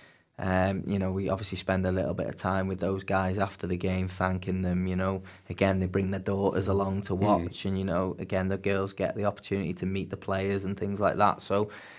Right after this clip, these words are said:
Speaker 1: at home as well, we've had some real good, you know, turnouts, and, you know, we, we just hope that that's gonna continue. And, you know, especially coming into these last three games of the season,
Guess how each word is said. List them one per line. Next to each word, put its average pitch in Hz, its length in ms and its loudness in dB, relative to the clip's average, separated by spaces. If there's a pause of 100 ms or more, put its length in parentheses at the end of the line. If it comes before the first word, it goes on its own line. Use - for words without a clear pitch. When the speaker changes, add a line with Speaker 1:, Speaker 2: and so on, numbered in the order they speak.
(220)
Speaker 1:
at - 160 10
home 110 380 6
as 104 140 0
well, 107 440 10
we've 101 200 2
had 101 180 6
some 101 240 2
real 101 300 4
good, 101 260 -2 (260)
you 101 100 -4
know, 95 160 -2
turnouts, 104 920 2
and, 98 340 0
you 101 120 0
know, 101 160 2
we, 101 220 0
we 104 200 -2
just 101 220 -4
hope 98 220 2
that 95 120 4
that's 90 220 2
gonna 101 180 0
continue. 101 680 0
And, 101 240 -4 (420)
you 101 80 -2
know, 95 140 4
especially 95 500 0
coming 101 320 0
into 101 280 0
these 98 220 0
last 101 280 2
three 101 180 0
games 101 320 0
of 104 60 -6
the 95 80 -4
season, 101 600 -2